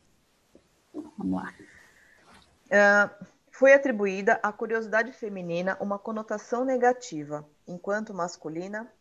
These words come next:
Speaker 2: enquanto a masculina era chamada de curiosidade investigativa.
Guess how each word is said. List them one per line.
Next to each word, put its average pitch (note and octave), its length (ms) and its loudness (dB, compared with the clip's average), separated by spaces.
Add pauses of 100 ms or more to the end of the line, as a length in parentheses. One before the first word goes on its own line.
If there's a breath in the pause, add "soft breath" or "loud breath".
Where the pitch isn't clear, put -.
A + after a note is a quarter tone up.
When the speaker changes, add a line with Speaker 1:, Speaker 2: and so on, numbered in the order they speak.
(140)
Speaker 2:
enquanto A3 320 -4
a G3 60 0
masculina F3 640 -6
era F3+ 160 0
chamada F3+ 400 -4
de F3 120 -16
curiosidade G3 920 -4
investigativa. G3+ 1120 -8